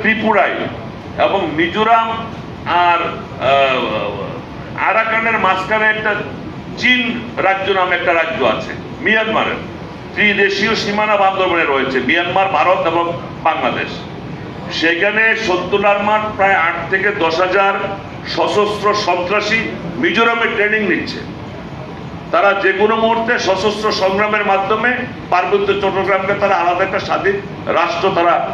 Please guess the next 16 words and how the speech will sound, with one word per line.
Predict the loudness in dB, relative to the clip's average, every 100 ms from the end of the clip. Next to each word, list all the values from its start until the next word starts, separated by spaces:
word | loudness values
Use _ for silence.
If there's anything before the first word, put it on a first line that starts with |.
| -4 -2
গঠন | 2 2 2
করবে, | 2 2 2
এটা | 2 2
তাদের | 2 2 0 0
প্রতিজ্ঞা। | 0 -2 -4 -6 -8 -10 -12 -6 0
কেএনএফ | 2 4 2 2 2
হয়েছে, | 2 2 0 -2 -4 -8 -10 -10 -10 -10 -10 -10 -10 -2
এই | 0 2 2
কেএনএফ | 2 2 2 2 2
ও | 2 2 -2 -6 0
তাদেরও | 2 4 4 4
আলাদা | 4 4 2 2
একটা | 0 0
স্বাধীন | 0 0 2 2
রাষ্ট্র | 2 2 0 2
তারা | 2